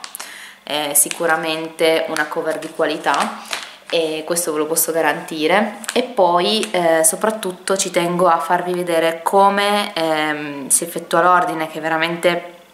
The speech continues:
super super comodo. C'è un'applicazione che è questa qui, My Case, è appunto come il nome dell'azienda, ci cliccate sopra, vedete così, si apre ovviamente la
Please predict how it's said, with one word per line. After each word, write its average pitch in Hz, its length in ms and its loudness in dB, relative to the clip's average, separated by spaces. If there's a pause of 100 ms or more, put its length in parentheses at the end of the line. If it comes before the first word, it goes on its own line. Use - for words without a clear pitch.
(380)
super 226 400 2
super 196 400 0
comodo. 175 600 2 (440)
C'è 220 140 2
un'applicazione 185 840 0
che 165 80 -4
è 160 40 -4
questa 185 320 -2
qui, 175 340 -4
My 185 460 0
Case, 180 840 0 (640)
è - 100 -14
appunto 156 340 -8
come 156 200 -8
il 156 60 -6
nome 160 200 -4
dell'azienda, 160 880 2 (280)
ci 202 200 -2
cliccate 190 500 0
sopra, 208 800 2 (960)
vedete 160 400 -14
così, 165 600 -6 (400)
si - 240 2
apre 156 460 4
ovviamente 156 840 2
la 147 1040 0